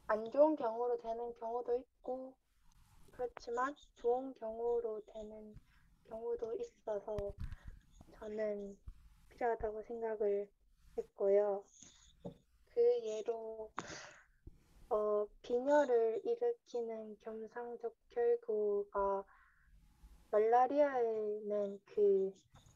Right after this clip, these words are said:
뭐였더라? 액틴, 액틴 필라멘트 그쪽에 잘 못 붙게 되니까 그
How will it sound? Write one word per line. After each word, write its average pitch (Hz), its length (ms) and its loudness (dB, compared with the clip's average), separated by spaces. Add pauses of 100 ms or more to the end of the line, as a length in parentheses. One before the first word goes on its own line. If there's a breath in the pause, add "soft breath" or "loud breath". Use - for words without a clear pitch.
(160)
뭐였더라? 208 360 -8 (240)
액틴, 330 500 -2
액틴 311 320 -2
필라멘트 233 720 -8
그쪽에 233 520 0
잘 214 300 2 (520 loud breath)
못 214 200 -4
붙게 349 340 2
되니까 202 720 -2 (840 soft breath)
그 214 540 0